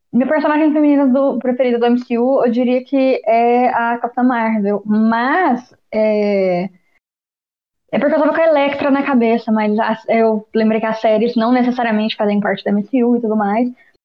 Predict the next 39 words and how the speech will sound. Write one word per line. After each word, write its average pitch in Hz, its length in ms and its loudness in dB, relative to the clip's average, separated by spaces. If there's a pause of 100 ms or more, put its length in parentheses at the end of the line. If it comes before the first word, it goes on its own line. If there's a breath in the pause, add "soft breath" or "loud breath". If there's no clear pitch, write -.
(140)
Mas 262 640 2
o 302 320 2
negócio, 294 680 0
o 262 100 -2
que 269 100 -2
pesa 339 240 0
pra 330 140 0
mim 294 180 4
é 247 240 0
isso, 190 320 -4
sabe? 196 340 -4
É 220 180 0
esse 240 160 -2
incômodo. 190 640 -4 (380 soft breath)
Nos 254 260 2
quadrinhos, 277 800 2
é... 262 680 0 (140)
eu 254 220 2
gosto 247 320 0
daquela 240 400 0
série 247 400 -2
da, 226 640 -2
do 196 160 -6
All 247 180 2
New 247 380 2
Marvel, 220 600 0
acho 226 200 -2
que 285 60 -2
é - 20 0
All 262 180 2
New 294 180 4
Marvel, 208 520 -2
não 214 160 0
sei. 214 240 -4
Eu 240 60 -2
tenho 302 440 0 (340)
os 202 200 -4
quadrinhos 202 340 -2
aqui, 220 320 -4